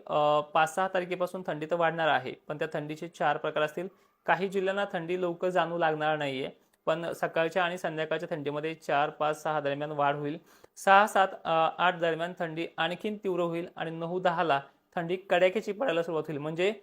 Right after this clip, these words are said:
पाच नोव्हेंबरपासून तर दहा, नऊ नोव्हेंबरपर्यंतचा हा थंडीचा वाढण्याचा प्रवास आहे आणि तिथून पुढे थंडी ही निरंतर राहील. अ, पाऊस जर आपण बघितला किती दिवस आहे, कारण की हा देखील प्रश्न फोकसमध्ये सारखा वारंवार येतोय. तर बघा,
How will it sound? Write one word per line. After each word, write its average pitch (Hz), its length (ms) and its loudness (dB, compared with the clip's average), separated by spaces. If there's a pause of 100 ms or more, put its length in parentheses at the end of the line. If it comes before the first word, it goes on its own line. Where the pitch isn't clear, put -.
(320)
पाच 185 300 8
नोव्हेंबरपासून 185 680 -2
तर 185 60 -4
दहा, 175 320 2
नऊ 175 240 -4
नोव्हेंबरपर्यंतचा 170 720 -2
हा 175 180 -4
थंडीचा 160 360 -2
वाढण्याचा 165 560 4
प्रवास 160 340 2
आहे 156 240 -2
आणि 156 180 -4
तिथून 160 220 -10
पुढे 151 300 -6
थंडी 147 340 -4
ही 165 240 -6 (360)
निरंतर 165 440 0
राहील. 131 300 2 (400)
अ, 156 380 8
पाऊस 185 380 4
जर 214 120 2
आपण 214 220 0
बघितला 196 320 0
किती 202 300 -4
दिवस 196 260 2
आहे, 156 240 4
कारण 165 220 -4
की 180 80 -2
हा 165 180 0
देखील 175 240 -6
प्रश्न 180 360 -4 (100)
फोकसमध्ये 170 500 -6
सारखा 160 340 -2
वारंवार 156 420 2
येतोय. 147 240 -4 (420)
तर 175 80 2
बघा, 165 240 2